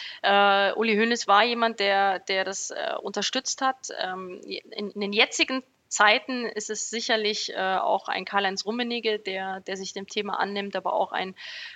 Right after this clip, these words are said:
ähm, Jan-Christian Dresen, unser Finanzminister. Also es gibt schon wirklich Befürworter, ein Herbert Heiner, der sich auch sehr, sehr offen dem Frauenfußball gegen-, äh, gegenüber äußert, auch hier beim F C Bayern.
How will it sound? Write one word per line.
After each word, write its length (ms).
ähm, 680
Jan-Christian 500
Dresen, 480
unser 380
Finanzminister. 1000
Also 140
es 100
gibt 200
schon 240
wirklich 320
Befürworter, 640
ein 80
Herbert 340
Heiner, 440
der 160
sich 240
auch 120
sehr, 260
sehr 160
offen 240
dem 100
Frauenfußball 560
gegen-, 240
äh, 240
gegenüber 420
äußert, 380
auch 100
hier 120
beim 120
F 140
C 100
Bayern. 380